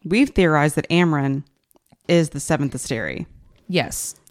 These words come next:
Speaker 1: If
Speaker 2: Or that she is
Speaker 1: Apollyon
Speaker 2: an angel in some way, which, n-, maybe not necessarily a seventh Asteri, but had been
Speaker 1: No, she's the seventh Asteri.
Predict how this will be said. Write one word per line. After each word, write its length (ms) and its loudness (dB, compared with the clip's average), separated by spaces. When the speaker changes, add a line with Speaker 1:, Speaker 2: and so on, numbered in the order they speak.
Speaker 1:
If 120 6
Speaker 2:
Or 40 0
that 200 6
she 80 2
is 60 8
Speaker 1:
Apollyon 380 8
Speaker 2:
an 140 2
angel 960 2
in 200 0
some 400 0
way, 380 2
which, 520 -4
n-, 160 0
maybe 160 -2
not 140 -2
necessarily 400 -2
a 20 0
seventh 320 -2
Asteri, 540 -2
but 160 2
had 340 -2
been 480 0
Speaker 1:
No, 200 -4
she's 240 0
the 80 0
seventh 280 2
Asteri. 440 -2